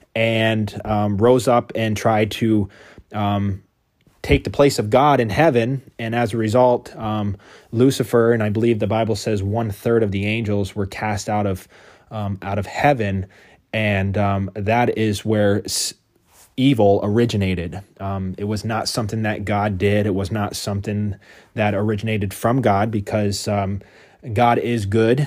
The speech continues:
and God is just, and, um, God cannot even look at evil, so much to the point that he had to look away when Jesus was on the cross because of,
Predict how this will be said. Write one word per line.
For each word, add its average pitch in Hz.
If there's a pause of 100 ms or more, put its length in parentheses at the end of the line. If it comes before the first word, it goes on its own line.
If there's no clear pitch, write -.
(140)
and 104
God 110
is 95
just, 107 (100)
and, 104
um, 104 (120)
God 113
cannot 113
even 104
look 131 (240)
at 104
evil, 98
so 117
much 113
to 101
the 101
point 110
that 104
he 101 (300)
had 120
to 113
look 120
away 113
when 101
Jesus 110
was 101
on 107
the 98
cross 104
because 101
of, 95